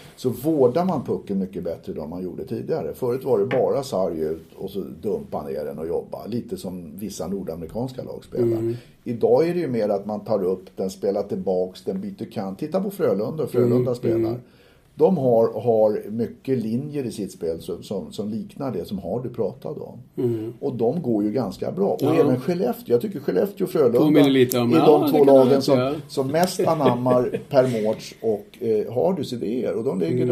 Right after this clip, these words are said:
Speaker 1: de ligger i tabellerna.
Speaker 2: Mm.
Speaker 1: Och att de, de uppmuntrar individuella insatser och sånt här då, som, som också Hardy och Per Mårts gör idag.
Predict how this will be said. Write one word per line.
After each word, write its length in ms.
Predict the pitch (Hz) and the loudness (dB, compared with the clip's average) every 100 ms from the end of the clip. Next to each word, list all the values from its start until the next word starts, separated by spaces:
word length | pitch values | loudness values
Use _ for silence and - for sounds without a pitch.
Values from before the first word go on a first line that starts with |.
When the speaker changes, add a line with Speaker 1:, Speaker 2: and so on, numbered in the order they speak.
| 120 | 0
Speaker 1:
de 60 | 180 | -2
ligger 180 | 226 220 | -4 -6
i 80 | 190 | -6
tabellerna. 680 | - - 247 202 64 - - _ | -4 -4 -6 -8 -10 -14 -18 _
Speaker 2:
Mm. 440 | 127 120 117 117 135 | -4 -2 -2 -4 -2
Speaker 1:
Och 160 | 135 | 2
att 140 | 131 135 | 2 4
de, 280 | 135 131 | 2 0
de 160 | 135 139 | 0 2
uppmuntrar 540 | 143 123 123 107 123 113 | 2 2 0 0 0 0
individuella 520 | 113 120 113 104 110 | 0 0 2 2 0
insatser 680 | 113 87 98 92 - 101 87 | -2 -4 -6 -6 -8 -8 -6
och 60 | |
sånt 200 | 90 90 | -8 -10
här 160 | 78 - | -10 -12
då, 100 | 92 | -12
som, 180 | 92 131 | -12 -12
som 140 | 135 123 | -6 -6
också 240 | 98 110 | -4 -4
Hardy 440 | 104 98 101 98 | -2 -2 -2 -4
och 220 | 95 104 - - | -4 -8 -10 -8
Per 140 | 104 | -4
Mårts 300 | 98 92 - | -4 -6 -6
gör 280 | 80 127 - | -6 -6 -8
idag. 180 | - - | -10 -12